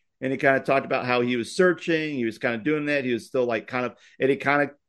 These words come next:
once he was able to find his faith, he's like, "Well, you know, it kinda led me back to Christianity." But, you know, for him, it's like, "Well, I wanna try to find a church that is specifically focused on outreach and justice and not necessarily kind of a,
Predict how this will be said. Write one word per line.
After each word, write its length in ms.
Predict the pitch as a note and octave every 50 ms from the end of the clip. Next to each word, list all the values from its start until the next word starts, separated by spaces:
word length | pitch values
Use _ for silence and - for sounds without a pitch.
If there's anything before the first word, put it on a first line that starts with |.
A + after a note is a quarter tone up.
| _ _ _ _ -
once 200 | B2+ D3 D3+ D3
he 120 | D3+ D3+
was 140 | D3+ C#3+ D3
able 160 | D3 D3 C#3
to 120 | C3+ C3+ -
find 200 | D3 C#3+ C#3+ C#3
his 100 | C3 -
faith, 260 | - D3+ E3+ F#3+ F#3+
he's 160 | D#3 B2+ -
like, 240 | D3 C#3+ C#3+ C#3 -
"Well, 360 | C#3 C#3 D#3+ F#3+ G#3 F#3+ - - - - _ _
you 60 | - C3+
know, 120 | D#3 F#3+
it 180 | F#3 - B2+ -
kinda 200 | - D3 D3+ D3+
led 140 | D#3 D#3+ E3
me 80 | F3 D#3+
back 220 | D#3 E3+ E3+ E3+
to 60 | - -
Christianity." 840 | - F3 E3+ E3 - F3+ E3+ F#3 A3 G3+ D#3 C#3+ D3+ D3+ E3+ F#3+ F#3+ _ _ _ - _ -
But, 220 | E3 F#3 G3 F3+ F#3
you 80 | F#3
know, 100 | F3+ E3+
for 180 | E3 E3+ E3 D3+
him, 380 | D3+ G3+ B3 A#3 G3 F3+ F3+ E3+
it's 160 | E3+ E3 -
like, 180 | F3+ E3 D#3 D3+
"Well, 140 | D#3 D3+ D#3
I 40 | D#3+
wanna 200 | D#3+ D#3 D#3 D3
try 180 | - E3+ D#3
to 80 | D3 C#3+
find 220 | C#3+ D#3+ D3+ D3
a 80 | C#3 C3
church 580 | - - - - - D#3+ D3 D3+ D3+ - B2
that 200 | B2+ C3+ C3+ C3
is 160 | B2+ B2+ B2 -
specifically 1000 | - - C3 - - C#3+ C#3+ C#3+ - C#3 - - C3+ C3+ C3 C3 C3 C3 - _ _ _ _ _ _ _ _ _ -
focused 440 | - C#3+ C#3 C#3 - C#3 C3 - -
on 320 | A#2+ A#2 A#2 A2+ A2+ G2+ -
outreach 640 | - C#3 D3+ D3+ - A#2 C#3 C#3+ C#3+ C#3 C3 C3 -
and 120 | A#2+ A2+
justice 460 | F#2+ C3 C#3+ C#3+ C#3 - D#3 D3 - -
and 100 | C3 C3
not 200 | C#3 C#3 C3 A#2+
necessarily 640 | C#3 C3 - - - C#3 C#3 C#3 C3 C3 C3 C3
kind 280 | - - C3 C3 C3 C3
of 180 | C3 C3 A#2
a, 360 | C3 B2+ C3 C3 C3 C3 -